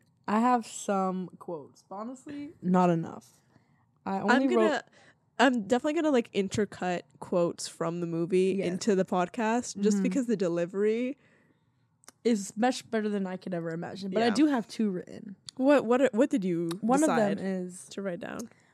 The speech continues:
Speaker 1: "By the time I'm through with you, you'll be a different person."
Speaker 2: <laughs>
Speaker 1: Now, what in the hell could that mean? What do you
Speaker 2: Directed,
Speaker 1: mean
Speaker 2: directed
Speaker 1: through?
Speaker 2: at Eleanor,
Speaker 1: Directed
Speaker 2: by the
Speaker 1: at
Speaker 2: way.
Speaker 1: Eleanor.
Speaker 2: Yeah.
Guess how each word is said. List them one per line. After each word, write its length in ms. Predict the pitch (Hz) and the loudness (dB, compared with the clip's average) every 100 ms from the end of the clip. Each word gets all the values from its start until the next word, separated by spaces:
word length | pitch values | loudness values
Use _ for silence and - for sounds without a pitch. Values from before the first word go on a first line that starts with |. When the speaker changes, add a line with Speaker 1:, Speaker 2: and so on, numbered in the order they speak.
| _ _ - | _ _ -2
Speaker 1:
"By 160 | 214 226 | 4 6
the 100 | 220 | 6
time 380 | - 254 285 294 | 0 0 2 2
I'm 180 | 247 208 | 2 0
through 320 | - 226 240 | 0 2 4
with 220 | 208 - | 2 0
you, 400 | 180 160 160 160 | 0 0 0 -2
you'll 260 | 170 208 240 | 4 6 6
be 160 | 214 208 | 6 4
a 60 | |
different 340 | 180 185 185 175 | 4 -2 -4 -6
person." 600 | 175 170 - 185 175 185 | -4 -4 -6 -6 -4 -4
Speaker 2:
<laughs> 60 | 190 - 294 - - 427 605 554 640 605 - 453 - 330 - - | -4 -2 -4 -6 -10 0 2 4 4 6 8 6 6 2 2 -4
Speaker 1:
Now, 720 | - 311 339 339 339 339 349 349 _ _ _ | 4 8 10 12 12 10 8 6 _ _ _
what 420 | 277 320 494 539 - | 2 10 10 10 6
in 280 | 247 226 214 | 8 10 8
the 220 | 190 185 | 6 4
hell 440 | 196 269 269 269 | 2 4 6 4
could 280 | 262 202 170 | 2 0 4
that 260 | 180 180 170 | 6 6 4
mean? 440 | 165 120 82 208 - - _ _ _ _ - - - | 2 0 -4 -8 -10 -16 _ _ _ _ -20 -18 -6
What 160 | 302 480 | 6 8
do 60 | 302 | 12
you 100 | 453 | 12
Speaker 2:
Directed, 200 | 466 453 | 12 6
Speaker 1:
mean 60 | |
Speaker 2:
directed 300 | 208 294 440 427 | 6 10 10 10
Speaker 1:
through? 80 | |
Speaker 2:
at 120 | 262 - | 8 8
Eleanor, 180 | 214 - | 6 8
Speaker 1:
Directed 280 | 226 226 - | 8 6 4
Speaker 2:
by 120 | 240 | 6
the 80 | 226 | 6
Speaker 1:
at 120 | 202 | 6
Speaker 2:
way. 60 | |
Speaker 1:
Eleanor. 220 | 185 180 175 | 4 2 0
Speaker 2:
Yeah. 180 | - | -4